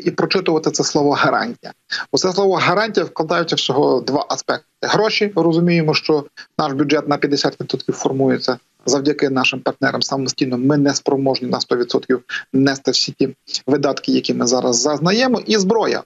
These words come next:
От і все. Е, глибоке моє переконання, допоки не складеться очевидності нападу,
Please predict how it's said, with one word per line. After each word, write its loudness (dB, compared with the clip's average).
От 0
і 2
все. 0
Е, -4
глибоке 2
моє 4
переконання, 0
допоки 0
не 2
складеться 0
очевидності 0
нападу, 0